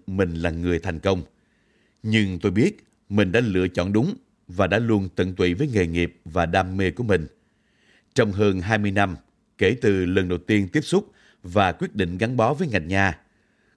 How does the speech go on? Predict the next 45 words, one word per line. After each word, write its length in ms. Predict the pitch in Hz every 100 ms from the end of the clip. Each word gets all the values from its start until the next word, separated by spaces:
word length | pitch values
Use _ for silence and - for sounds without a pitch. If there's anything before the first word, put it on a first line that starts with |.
| _
con 200 | 127 104
đường 240 | 98 90 82
tôi 160 | -
đi 100 | 104
qua 400 | - 104 98 80 - _
cũng 200 | 101 104
ít 180 | 190 117
nhiều 280 | 101 90 78
thăng 200 | 113 92
trầm, 280 | 92 82 78 _ _ _ -
những 260 | 95 92 98
khó 200 | - 165
khăn 320 | 131 104 87 - -
và 360 | 82 90 82
cả 280 | 76 - 85
bước 220 | 110 78
ngoặt. 180 | 98 80 _ _ _ _ _ _ _ _
Tôi 140 | 139 120
thấy 140 | 165
mình 260 | 156 95 87
may 180 | 107
mắn 260 | 104 107 190 - _
khi 240 | - 110
được 180 | 92 85
tiếp 140 | 165 160
xúc 240 | 190 202
và 180 | 98 98
làm 220 | 90 80
việc 260 | 92 85 - _ _
với 160 | 98 127
những 180 | 175 127
đồng 200 | 92 90
nghiệp 220 | 90 -
tuyệt 160 | 104 -
vời, 240 | 95 87 - _ _ _ _
được 260 | 110 113 -
gặp 180 | 104 98
gỡ 260 | 92 101 185 -
và 360 | 85 101 92 90
điều 200 | 95 87
trị 360 | 104 87 92 -
cho 80 | 110
những 200 | 107 117
bệnh 180 | 90
nhân 240 | 98 107